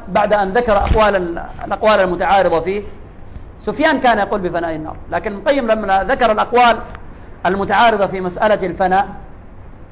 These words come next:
قال: "وأما إن سألتم عن قولنا في هذه المسألة الكبيرة ال-، الكبيرة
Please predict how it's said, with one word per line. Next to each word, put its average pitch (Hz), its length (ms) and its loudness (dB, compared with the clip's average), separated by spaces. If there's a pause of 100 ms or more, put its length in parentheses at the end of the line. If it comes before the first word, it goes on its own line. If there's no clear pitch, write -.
(520)
قال: 262 160 4
"وأما 277 380 4
إن 226 60 -4
سألتم 240 420 -2
عن 214 140 -2
قولنا 185 500 2 (120)
في 185 100 -2
هذه 220 220 4
المسألة 208 460 2
الكبيرة 190 500 0
ال-، 190 480 -2
الكبيرة 190 440 0